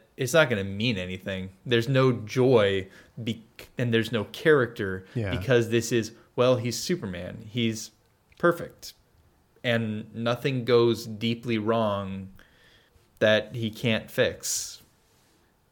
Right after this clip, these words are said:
Speaker 2: It's a very strange, weird house that you see on H G T V,
Speaker 1: Mm.
Speaker 2: but there's
Speaker 1: Mm.
Speaker 2: no furniture inside. It's all white walls. It's all empty. There's no
Speaker 1: Yeah.
Speaker 2: character.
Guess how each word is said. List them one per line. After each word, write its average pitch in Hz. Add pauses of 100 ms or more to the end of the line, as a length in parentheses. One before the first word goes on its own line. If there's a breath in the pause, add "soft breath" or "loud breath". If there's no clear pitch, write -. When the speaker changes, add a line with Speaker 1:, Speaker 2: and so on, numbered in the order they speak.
(100)
Speaker 2:
It's 127
a 120
very 120
strange, 113
weird 101 (300)
house 101
that -
you 110
see 104
on 98
H 92
G 98
T 101
V, 92
Speaker 1:
Mm. 107
Speaker 2:
but 120
there's 95
Speaker 1:
Mm. 95
Speaker 2:
no 90
furniture 90
inside. - (1160)
It's 117
all 104
white 95
walls. 90
It's -
all 95 (140)
empty. 101 (680 soft breath)
There's 95
no 104
Speaker 1:
Yeah. 98
Speaker 2:
character. 87